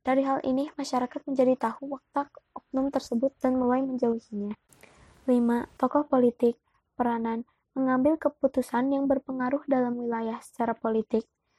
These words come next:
Selain itu, tokoh politik juga memiliki peran untuk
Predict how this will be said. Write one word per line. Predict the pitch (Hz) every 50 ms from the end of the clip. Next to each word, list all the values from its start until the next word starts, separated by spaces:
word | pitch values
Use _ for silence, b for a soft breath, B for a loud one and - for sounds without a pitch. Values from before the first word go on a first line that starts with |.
| _ _ _
Selain | - - 285 277 269 269 277 -
itu, | 285 277 - 320 311
tokoh | - 277 262 - 254 -
politik | - 254 247 247 240 - 285 285
juga | - - 247 233 233
memiliki | 233 233 226 226 233 233 233 226 - -
peran | - - 233 - 233 247 - -
untuk | - 254 - 285